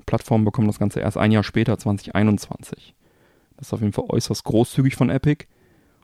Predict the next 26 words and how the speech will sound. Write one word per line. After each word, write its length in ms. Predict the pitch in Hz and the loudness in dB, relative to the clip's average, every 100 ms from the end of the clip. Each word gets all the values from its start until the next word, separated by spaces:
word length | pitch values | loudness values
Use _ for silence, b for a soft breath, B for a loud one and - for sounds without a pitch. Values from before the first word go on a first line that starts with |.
| _ | _
Und 300 | 117 107 - | 0 0 0
wer 80 | - | 0
von 140 | 107 | 2
Anfang 340 | 101 135 123 | 2 2 2
an, 300 | 101 127 107 - | 4 4 2 -2
also 200 | - 104 | -2 0
seit 200 | 101 104 | 2 2
Dezember 480 | 110 - 127 151 143 | 0 0 0 2 0
zwanzig 420 | - 131 - - | 0 -2 -2 -4
achtzehn, 380 | 123 - - - | -4 -4 -6 2
immer 240 | 135 131 | 2 4
alle 160 | 131 160 | 2 0
kostenlosen 560 | - 156 - 139 131 127 | 0 -4 2 4 4 0
Spiele 280 | - 135 | -2 0
bei 140 | 107 92 | 2 0
Epic 220 | - 127 | 0 -4
gezogen 500 | - - 131 156 123 | -6 0 2 2 0
hat, 240 | 160 - _ _ _ - | -2 -6 _ _ _ -2
der 100 | 107 | 0
hat 100 | 113 | 2
jetzt 180 | 101 - | 0 4
hundertacht 440 | 165 165 - - | 4 4 -2 -6
Spiele 300 | - 147 127 | -2 2 4
in 100 | 107 | 4
seiner 220 | 101 98 | 2 0
Bibliothek. 680 | 101 101 98 - 113 143 | -2 0 0 0 0 -2